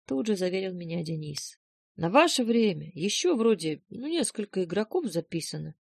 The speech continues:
Если хотите, можем вас с ними отправить. Вы в помещении хотите или в лесу?» «Да мне без разницы», пожала я плечами. «Выберите лучше на ваше усмотрение.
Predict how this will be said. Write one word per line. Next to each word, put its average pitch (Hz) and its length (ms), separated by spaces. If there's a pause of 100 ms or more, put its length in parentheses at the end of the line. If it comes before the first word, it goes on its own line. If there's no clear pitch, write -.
Если 240 420
хотите, 240 640 (100)
можем 240 420
вас 240 440
с - 160
ними 226 280
отправить. 220 580 (120)
Вы 214 260
в - 160
помещении 233 560
хотите 151 480
или 160 100
в 185 60
лесу?» 226 480 (500)
«Да 156 260
мне 180 240
без 170 220
разницы», 214 720 (240)
пожала 170 360
я 165 160
плечами. 147 720 (320)
«Выберите 254 580
лучше 196 420
на 180 220
ваше 196 300
усмотрение. 160 760